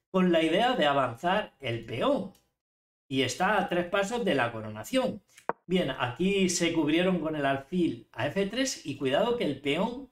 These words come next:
queda tocado, el peón de C. Pero claro, el alfil también está tocado si la dama se va, pero se va con jaque intermedia.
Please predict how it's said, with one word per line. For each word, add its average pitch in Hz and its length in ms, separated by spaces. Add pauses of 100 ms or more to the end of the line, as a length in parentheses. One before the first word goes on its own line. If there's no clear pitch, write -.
queda 170 340
tocado, 269 380
el 117 140
peón 135 380
de 117 120
C. - 360 (440)
Pero 185 260
claro, 131 300
el 110 120
alfil 127 420
también 160 480
está 113 320
tocado 120 380
si 185 140
la 104 120
dama 123 240
se - 120
va, 240 160
pero 120 160
se 123 220
va 196 220
con 175 200
jaque - 360
intermedia. 117 720